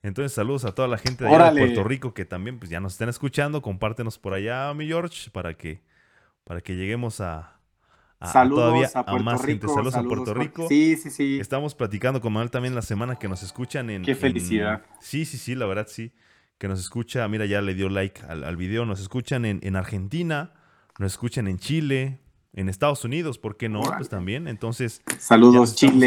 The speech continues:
Speaker 1: haciendo
Speaker 2: saludos, Argentina, saludos a todos.
Speaker 1: Nos estamos
Speaker 2: Gracias
Speaker 1: haciendo
Speaker 2: por escucharnos.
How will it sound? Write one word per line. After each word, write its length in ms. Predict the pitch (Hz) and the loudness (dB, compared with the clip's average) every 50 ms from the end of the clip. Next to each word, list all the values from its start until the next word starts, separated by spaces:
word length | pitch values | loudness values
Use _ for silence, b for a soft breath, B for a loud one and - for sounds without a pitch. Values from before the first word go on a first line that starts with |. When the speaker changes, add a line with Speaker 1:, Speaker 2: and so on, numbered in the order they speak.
| 120 120 | 8 6
Speaker 1:
haciendo 120 | 117 120 117 | 6 2 0
Speaker 2:
saludos, 260 | 110 113 117 110 113 | 0 0 0 -2 -2
Argentina, 800 | 101 - 110 104 98 - 120 120 120 120 120 120 117 113 107 - | -4 -2 -2 -2 2 4 4 6 8 8 6 6 4 0 -4 -12
saludos 420 | _ - 113 107 113 117 113 - 117 | _ -10 -8 -8 -8 -8 -8 -8 -8
a 60 | - - | -6 -2
todos. 420 | 127 120 117 117 113 - - - _ _ | -2 -2 0 -2 -4 -8 -12 -18 _ _
Speaker 1:
Nos 140 | - 113 110 | -6 -4 -4
estamos 220 | 107 - 143 147 143 | -2 0 0 0 2
Speaker 2:
Gracias 140 | 123 107 110 | 4 2 2
Speaker 1:
haciendo 380 | - 139 139 139 139 143 143 - | 2 2 0 0 0 0 -2 -2
Speaker 2:
por 80 | 95 - - _ _ - | -4 -8 -12 _ _ -20
escucharnos. 680 | - - - - 113 - - 170 156 131 120 117 120 | -20 -14 -12 -12 -8 0 4 4 6 6 4 0 -6